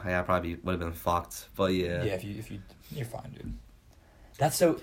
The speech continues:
Speaker 1: I got
Speaker 2: yeah.
Speaker 1: lucky, though.
Speaker 2: Well, I'm glad someone treated you right, though, 'cause, like,
Speaker 1: Yeah.
Speaker 2: but, no, like
Speaker 1: Oh, bro,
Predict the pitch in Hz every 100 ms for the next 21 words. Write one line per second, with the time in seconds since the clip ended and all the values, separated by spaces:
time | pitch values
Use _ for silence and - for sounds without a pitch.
0 | - 143 180 175 110 98 92 92 175 175
1 | 165 196 220 196 165 117 127 104 95 104
2 | 104 90 90 123 117 139 139 87 92 -
3 | 117 135 120 - - 143 120 107 180 190
4 | -